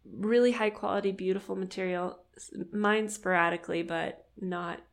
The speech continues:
readily available on the market. Um, there's also California turquoise, uh, which is mined,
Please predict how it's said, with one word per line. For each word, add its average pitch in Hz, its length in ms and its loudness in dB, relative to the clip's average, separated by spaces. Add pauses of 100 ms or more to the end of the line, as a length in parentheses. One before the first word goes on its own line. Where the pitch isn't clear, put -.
(460)
readily 185 420 0
available 185 340 2
on 175 120 -2
the 170 60 -8
market. 240 480 0 (480)
Um, 220 300 10
there's 208 260 4
also 214 320 4
California 190 480 0
turquoise, 240 840 2 (380)
uh, 190 320 6
which 190 320 0
is 196 580 -4
mined, 190 760 -4